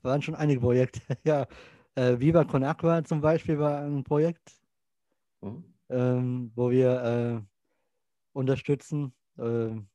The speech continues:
Speaker 1: soziales Engagement, die sich ja auch weltweit für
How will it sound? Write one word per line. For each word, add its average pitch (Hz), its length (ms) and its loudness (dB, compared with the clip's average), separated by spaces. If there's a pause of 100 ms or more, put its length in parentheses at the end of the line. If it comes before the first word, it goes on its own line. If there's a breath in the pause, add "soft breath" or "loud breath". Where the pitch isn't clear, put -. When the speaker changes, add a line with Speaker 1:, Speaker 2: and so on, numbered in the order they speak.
(160)
Speaker 1:
soziales 127 680 -2
Engagement, 120 480 -4
die 123 100 0
sich 110 200 -10
ja 123 80 0
auch 107 180 -4
weltweit 123 400 -2
für 117 220 -4